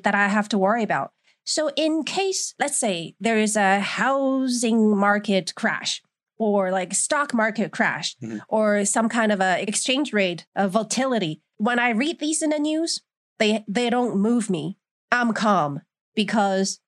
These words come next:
Speaker 1: I don't have to worry about this. <laughs> You know what I mean? And it sounds kind of, um, counterintuitive because most people will feel like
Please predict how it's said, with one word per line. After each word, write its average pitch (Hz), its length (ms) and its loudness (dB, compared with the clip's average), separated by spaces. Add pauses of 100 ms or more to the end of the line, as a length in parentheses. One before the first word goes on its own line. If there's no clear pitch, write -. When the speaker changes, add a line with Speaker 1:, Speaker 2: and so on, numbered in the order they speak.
(200)
Speaker 1:
I 190 120 2
don't 196 160 2
have 214 220 0
to 240 100 0
worry 285 280 0
about 180 280 -4
this. - 280 -6 (180)
<laughs> 262 120 -6 (380)
You 294 80 0
know 269 140 0
what 262 100 0
I 262 120 0
mean? 277 260 0 (340)
And 285 240 0
it 330 120 0
sounds 508 340 -2
kind 381 240 0
of, 277 200 -6 (320)
um, 214 500 2
counterintuitive 285 1080 -2 (380)
because 262 480 -2
most 254 240 0
people 262 260 0
will 220 80 -2
feel 220 200 0
like 196 320 0